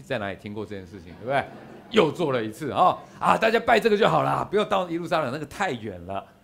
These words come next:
啊，就开始这样子搞。这搞下去呢，后来说实在的，当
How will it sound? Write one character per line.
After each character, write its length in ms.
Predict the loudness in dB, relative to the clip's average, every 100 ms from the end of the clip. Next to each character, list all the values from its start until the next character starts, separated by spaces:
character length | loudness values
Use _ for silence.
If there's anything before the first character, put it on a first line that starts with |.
| _ _
啊， 260 | -18 -16 -12
就 80 | -12
开 180 | -2 -2
始 140 | -2 -4
这 80 |
样 120 | -4 -4
子 140 | -10
搞。 80 | -16 -16 -20 _ _ _ _ _
这 100 | -2
搞 160 | 2 4
下 140 | 4
去 180 | 2 2
呢， 300 | 4 4 0 -8 -20 _
后 160 | 0 2
来 360 | 4 2 0 -8
说 260 | -10 -4 -4
实 180 | -6
在 200 | -2 0
的， 160 | 0 -6 -12 _ 0
当 300 | 0 0